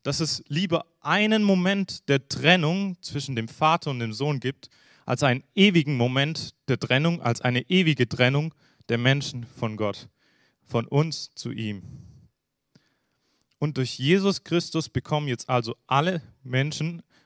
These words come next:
me-, also bekommen jetzt also Menschen aus allen Völkern Anteil an dem Segen, den Gott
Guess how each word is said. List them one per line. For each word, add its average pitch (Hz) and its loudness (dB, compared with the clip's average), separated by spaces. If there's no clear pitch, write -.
me-, 139 0
also 110 -2
bekommen 156 0
jetzt 135 -2
also 113 0
Menschen 170 -2
aus - -8
allen 156 2
Völkern 139 -2
Anteil 131 -2
an 120 -6
dem 113 -6
Segen, 131 -2
den 123 -2
Gott 151 4